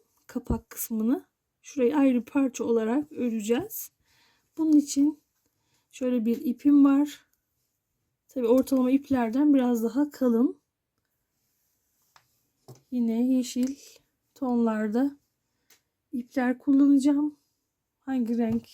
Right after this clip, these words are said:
istiyorsanız onu kullanabilirsiniz. Tığ olarak şöyle, pardon, üç buçuk milimlik bir tığ kullanacağım.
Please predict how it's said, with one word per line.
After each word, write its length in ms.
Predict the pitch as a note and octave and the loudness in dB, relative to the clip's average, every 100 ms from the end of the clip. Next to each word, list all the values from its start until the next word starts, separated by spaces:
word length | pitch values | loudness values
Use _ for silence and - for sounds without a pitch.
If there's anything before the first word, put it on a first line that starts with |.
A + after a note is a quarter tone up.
| - _ _ _ - | -20 _ _ _ -20
istiyorsanız 720 | - B3+ A3+ A3+ A3+ D4+ C#4+ | -12 -6 -6 -4 -4 -4 -4
onu 200 | A#3+ - | -4 -4
kullanabilirsiniz. 1040 | A#3 A3+ A#3 B3+ C4 C4 - C4+ D4 D4 - _ _ _ _ _ _ _ _ - | -4 0 0 2 2 0 -2 0 0 0 -10 _ _ _ _ _ _ _ _ -2
Tığ 240 | D4 C4+ | 2 2
olarak 500 | A#3 A3+ A3 A3 C#4+ - - - - _ _ _ _ | 2 0 -4 -4 -4 -6 -20 -20 -20 _ _ _ _
şöyle, 600 | - B3 A3+ G#3 G#3+ A#3+ _ _ _ _ _ _ _ _ _ _ _ _ _ _ _ _ _ - - - - - _ _ _ _ - | -14 -8 -6 -6 -6 -8 _ _ _ _ _ _ _ _ _ _ _ _ _ _ _ _ _ -8 -8 -20 -20 -20 _ _ _ _ -18
pardon, 720 | A3 G#3 G3+ G#3 A3 C#4 - _ _ _ _ _ _ _ _ _ _ _ _ _ _ _ _ _ _ - | -16 -14 -12 -10 -4 -6 -6 _ _ _ _ _ _ _ _ _ _ _ _ _ _ _ _ _ _ -8
üç 260 | D4 - | -8 -10
buçuk 280 | G#3+ - A3 | -18 -14 -10
milimlik 800 | A3+ G#3+ G#3+ G#3 A3+ F#4 _ _ _ _ _ _ _ _ _ _ | -8 -6 -6 -6 -6 -8 _ _ _ _ _ _ _ _ _ _
bir 160 | C#4+ D4 | -4 -4
tığ 300 | - C4+ C#4+ | 0 2 2
kullanacağım. 720 | - A#3 A3+ G#3+ G3+ A3 F4+ | -2 -2 -2 -2 -4 -6 -6